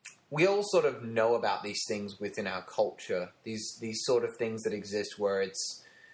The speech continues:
you know, we all know about I G N, for instance, that are a bit advertisement crazy, whom, at this point, serve more for the sound bites than anything else,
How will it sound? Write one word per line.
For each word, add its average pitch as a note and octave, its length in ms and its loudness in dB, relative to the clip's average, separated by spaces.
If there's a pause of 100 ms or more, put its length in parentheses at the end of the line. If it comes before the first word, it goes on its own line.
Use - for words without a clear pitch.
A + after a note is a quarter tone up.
(320)
you D#3+ 60 0
know, D#3 120 6
we E3 80 2
all D#3 160 0
know C3+ 140 4
about - 400 0 (360)
I A2 160 2
G G#2 180 -4
N, G2+ 180 -4
for G2 140 -6
instance, F#2+ 500 -8 (520)
that A2 80 -2
are A2 100 4
a G#2+ 60 -2
bit A2 240 0
advertisement G#2 800 -2
crazy, F#2+ 640 -6 (460)
whom, C3 420 -2 (180)
at A2+ 140 -2
this A2+ 240 -2
point, G2 320 -8
serve G#2 400 -2
more G#2 240 -2
for F#2+ 120 -10
the F#2+ 100 -10
sound G2+ 400 -4
bites F#2 340 -6
than G2+ 120 -6
anything G2 420 -8
else, G#2 460 -8